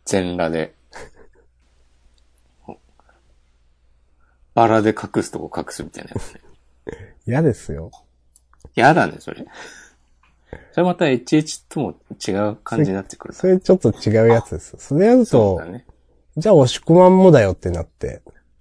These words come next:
Speaker 1: それはならないでしょ。
Speaker 2: 嫌でしょ、この、押し込まんのアイコンリアル調で書かれたら。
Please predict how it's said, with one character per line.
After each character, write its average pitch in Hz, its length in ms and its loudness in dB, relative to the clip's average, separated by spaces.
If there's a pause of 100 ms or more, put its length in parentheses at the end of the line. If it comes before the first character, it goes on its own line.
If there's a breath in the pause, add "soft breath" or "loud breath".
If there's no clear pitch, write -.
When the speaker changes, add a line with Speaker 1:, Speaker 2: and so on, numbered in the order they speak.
(240)
Speaker 1:
そ - 160 -2
れ 220 60 4
は 233 80 2
な 226 120 2
ら 208 120 0
な 135 120 -4
い - 120 -10
で - 80 -20
し - 160 -18
ょ。 - 40 -20 (1500)
Speaker 2:
嫌 202 140 4
で 190 100 8
し - 120 -2
ょ、 104 80 0
こ - 180 -2
の、 107 380 -4 (640)
押 123 120 0
し - 120 -8
込 - 100 -2
ま 127 160 2
ん 120 80 2
の 117 100 2
ア 113 80 2
イ 110 60 -2
コ 113 140 -2
ン 110 80 2
リ 113 120 4
ア 117 60 4
ル 113 140 2
調 104 180 -2
で 101 100 -2
書 - 120 -10
か 98 120 -4
れ 85 120 -4
た 73 100 -14
ら。 76 120 -20